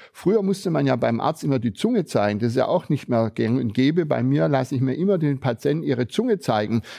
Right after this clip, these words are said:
denn gibt's einen Belag, dann kann ich den Belag auch zuordnen. Und im zweiten Entzündungsstadium, da haben wir eigentlich eine Sekretion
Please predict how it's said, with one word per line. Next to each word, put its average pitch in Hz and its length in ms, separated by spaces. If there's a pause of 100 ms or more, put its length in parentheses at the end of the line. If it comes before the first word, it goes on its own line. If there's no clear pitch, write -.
(120)
denn 131 260
gibt's - 380
einen 113 340
Belag, 107 520
dann 156 140
kann 143 220
ich 131 80
den 117 160
Belag 113 320
auch 120 140
zuordnen. 107 760 (220)
Und 127 80
im 117 100
zweiten 196 380
Entzündungsstadium, 127 1600
da 131 200
haben 139 260
wir 151 300
eigentlich 143 580 (240)
eine 131 180
Sekretion 143 1000